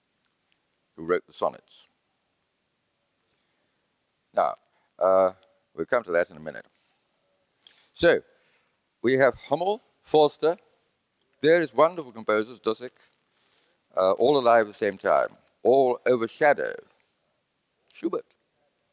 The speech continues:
And then a little later, Liszt, a, uh, Hungarian, of course, the greatest pianist who ever lived.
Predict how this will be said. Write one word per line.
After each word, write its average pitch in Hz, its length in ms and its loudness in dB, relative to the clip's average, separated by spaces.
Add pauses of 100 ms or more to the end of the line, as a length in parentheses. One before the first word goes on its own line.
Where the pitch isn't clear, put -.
(720)
And 113 120 -8
then 127 140 -6
a 110 40 -6
little 113 220 -12
later, 117 360 -6 (200)
Liszt, - 460 -10 (1600)
a, 95 360 -2
uh, 92 200 0 (100)
Hungarian, 85 500 -4
of 73 80 -20
course, 104 240 -10 (1800)
the 82 260 -12
greatest 90 440 -8
pianist 92 440 -8
who - 100 -6
ever 82 160 -2
lived. 120 400 -6